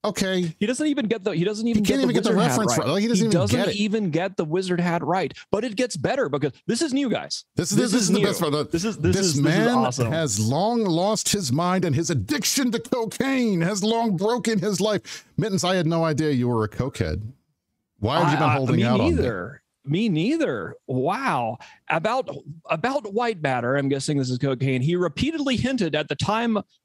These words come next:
Speaker 2: of his toads, uh, during the Great War. Uh, I will remind you that drugs are harmful to your health. Um, <laughs> you know, this is great.
Speaker 1: I
Speaker 2: This
Speaker 1: cannot
Speaker 2: is new.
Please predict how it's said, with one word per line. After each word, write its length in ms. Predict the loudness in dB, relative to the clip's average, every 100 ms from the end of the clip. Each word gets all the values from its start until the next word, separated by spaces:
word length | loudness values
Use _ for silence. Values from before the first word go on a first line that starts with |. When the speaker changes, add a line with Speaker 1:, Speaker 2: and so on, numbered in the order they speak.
| -4
Speaker 2:
of 100 | 0
his 260 | 0 -2
toads, 680 | -2 0 0 -2 -4 -6 -8 _ -20 _
uh, 540 | -2 0 0 0 0 -2 -4
during 380 | -2 0 0 0
the 80 | 0
Great 260 | 0 0
War. 400 | 0 0 -2 -8 -16 _ _ _ _ -6
Uh, 500 | -2 0 0 0 -2 -2
I 80 | -2
will 160 | 0 0
remind 280 | 0 -2
you 60 | -2
that 80 | 0
drugs 280 | -2 -2 -2
are 60 |
harmful 480 | -2 -2 0 0 -2
to 100 | 0
your 140 | -2 -2
health. 340 | -4 -8 -16 _ _ _ _
Um, 480 | -2 0 0 -2 -4 -8 _ _ -14
<laughs> 480 | -8 -8 -4 -8 -2 -4 -2 -4 -2 -6 -6 -6 -8 _ -12 -6 -8 _ -10 -6 -6 -4 -6 -6 -10 -8 -14 -12 -8 -4
you 200 | 0 0
know, 280 | 0 -2 -2
this 220 | -2 -2
is 120 | -4
great. 220 | -2 2
Speaker 1:
I 100 | 2
Speaker 2:
This 240 | 0 0 2
Speaker 1:
cannot 140 | 2
Speaker 2:
is 80 | 2
new. 220 | 2 4